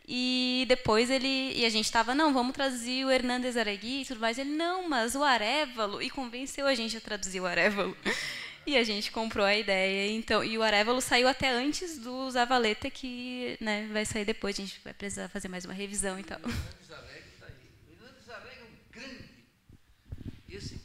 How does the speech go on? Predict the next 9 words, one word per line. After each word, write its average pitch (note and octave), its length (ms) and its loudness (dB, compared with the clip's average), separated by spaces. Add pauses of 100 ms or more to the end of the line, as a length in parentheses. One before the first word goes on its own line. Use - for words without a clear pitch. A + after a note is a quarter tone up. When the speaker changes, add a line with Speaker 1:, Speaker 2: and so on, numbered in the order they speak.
Speaker 2:
Juan A3 360 -4
José F3+ 440 4
Hernández E3 640 -2
Aregui C3 560 0 (340)
escreveu E3+ 560 -4 (140)
cinco - 560 0
livros C#3 420 -8
na B2+ 120 -10
vida. - 340 -16